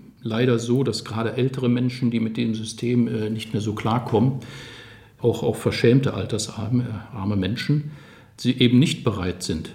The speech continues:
sich in diese Prozesslawine zu begeben und daher oft auf Geldansprüche verzichten, die ihnen eigentlich zustehen würden.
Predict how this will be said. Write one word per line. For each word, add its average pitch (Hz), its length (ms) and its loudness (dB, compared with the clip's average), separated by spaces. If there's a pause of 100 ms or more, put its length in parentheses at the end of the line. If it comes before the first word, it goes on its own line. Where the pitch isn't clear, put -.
(100)
sich - 280 -6
in 113 60 2
diese 107 280 2 (380)
Prozesslawine 113 800 0
zu 110 160 -2
begeben 107 400 0
und 113 180 0
daher 104 380 0
oft 131 280 0
auf - 200 -6 (360)
Geldansprüche 117 760 2
verzichten, 113 580 -2
die 117 120 -2
ihnen 107 180 2
eigentlich 107 320 0
zustehen 92 480 0
würden. 151 440 -2